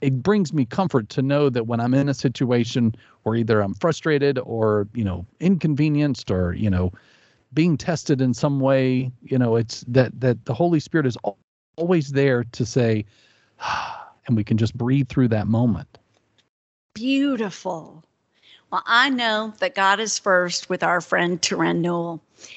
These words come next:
Speaker 2: that he prays with people, that he cares very much about being a person of high integrity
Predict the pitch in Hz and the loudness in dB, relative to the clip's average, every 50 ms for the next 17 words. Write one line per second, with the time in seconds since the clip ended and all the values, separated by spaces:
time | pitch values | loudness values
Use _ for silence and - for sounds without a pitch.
0 | - - _ - - 262 - - - - - 233 226 220 214 202 - 196 - - | -20 -20 _ -18 -16 -14 -14 -16 -12 -6 -2 0 0 0 0 -2 -6 -10 -10 -6
1 | - 208 - - - 185 170 170 165 190 175 - - 240 214 208 208 185 180 170 | -4 -4 -4 -4 -4 -6 -6 -4 -4 -4 -6 -4 -2 0 0 0 0 0 -4 -4
2 | 165 170 226 220 214 220 220 214 202 202 202 190 165 - - - - - - 196 | -2 0 2 2 2 2 0 0 0 0 0 0 0 -2 -4 -6 -6 -6 -8 -4
3 | - - 190 180 170 160 - 170 220 214 208 208 196 185 - - - - 220 214 | 0 2 2 2 2 -2 -4 -2 0 0 2 2 -2 -4 -6 -8 -4 -2 0 0
4 | 202 202 - 214 202 185 170 190 180 180 175 180 175 175 175 156 - 190 185 175 | 2 0 -2 0 0 0 0 0 0 2 2 2 2 2 -2 -2 0 0 0 0
5 | 190 185 180 165 165 165 180 | 0 0 -2 -2 -2 -4 -8